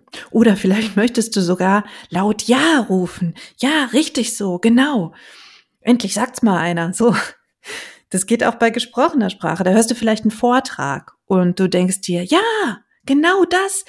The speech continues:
ja. Und du kannst nicht aufhören zu nicken. Bei jedem neuen Satz, bei jedem neuen Gedanken, du nickst einfach.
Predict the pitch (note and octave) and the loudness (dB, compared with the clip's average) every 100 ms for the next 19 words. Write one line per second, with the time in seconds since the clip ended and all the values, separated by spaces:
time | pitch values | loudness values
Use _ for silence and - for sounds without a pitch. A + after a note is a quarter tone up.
0 | - - E4 G4+ B3 G3 - - - - | -18 -4 -2 0 -2 -6 -14 -20 -20 -20
1 | - _ _ A3 B3+ D4+ E4+ E4 D#4 - | -20 _ _ -2 0 0 0 -2 -4 -2
2 | D#4 - B3+ A#3+ A3+ B3 - C#3+ D#3 - | -2 0 0 0 -2 -2 -6 -8 -4 -2
3 | G3+ C4 B3+ A#3+ A3 G#3+ A3 A3 - - | 2 6 6 8 6 4 2 0 -6 -8
4 | - - F#3+ G#3+ G#3 G3+ F#3+ F#3 F3+ E3+ | -12 -4 2 4 4 4 2 0 -2 0
5 | F#3 - F3 F3 F#3 F#3+ - - E3 D#3+ | 0 0 2 6 6 4 -6 -2 0 0
6 | - - - | -4 -12 -14